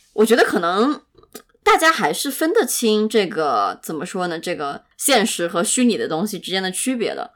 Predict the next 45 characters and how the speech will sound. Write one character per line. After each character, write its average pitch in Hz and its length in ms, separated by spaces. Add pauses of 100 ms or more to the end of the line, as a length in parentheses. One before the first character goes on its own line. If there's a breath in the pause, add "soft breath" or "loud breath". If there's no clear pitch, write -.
(540)
但 277 160
是 277 100
确 320 220
实 156 400 (260 soft breath)
在， 233 180
我 185 100
觉 160 100
得 160 60
在 202 200
个 233 200
别 143 200
的 156 320 (140)
案 196 200
例 180 140
身 180 260
上， 185 220
我 151 40
们 151 140
能 151 140
够 185 120
看 214 320
到 175 200
就 175 160
是， 180 280 (380 soft breath)
呃， 160 320
一 170 140
个 180 320 (840)
个 226 240
人 151 240
能 151 140
够 190 100
在 190 140
上 190 160
面 170 180
投 165 200
入 185 160
多 233 280
少 - 240
的 - 280 (160 soft breath)
人 170 280
力、 196 200
财 160 320
力、 180 200
精 202 320
力， 190 320